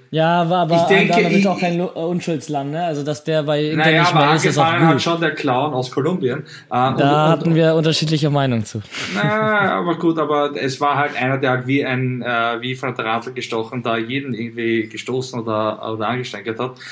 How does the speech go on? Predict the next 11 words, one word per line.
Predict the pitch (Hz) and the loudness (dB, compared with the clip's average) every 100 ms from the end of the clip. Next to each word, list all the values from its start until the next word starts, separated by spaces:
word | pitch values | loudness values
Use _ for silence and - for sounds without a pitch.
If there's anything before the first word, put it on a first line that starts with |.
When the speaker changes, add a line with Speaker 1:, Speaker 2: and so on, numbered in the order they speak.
| - | -10
Speaker 2:
Ich | 151 139 | -8 0
denke, | 170 190 170 | 0 2 0
dass | 143 | 0
wirklich | 156 208 196 | 0 0 0
Cuadrado | 156 131 127 156 156 170 156 - _ _ _ _ _ _ _ _ _ _ _ _ _ _ _ _ _ _ _ _ _ | -2 0 2 2 2 0 -2 -10 _ _ _ _ _ _ _ _ _ _ _ _ _ _ _ _ _ _ _ _ _
einfach | 123 131 143 | -4 -2 -2
bei | 131 127 | -2 -2
der | 120 | -2
Fan-Community, | 156 190 190 160 135 127 123 117 139 175 - - _ _ _ | 0 -2 -2 -2 0 -2 -2 -4 -4 -4 -8 -20 _ _ _
äh, | - 123 117 117 117 | -6 -2 0 0 0
Community | 113 127 127 131 127 127 156 151 | -4 -6 -2 -2 -2 -2 -4 -4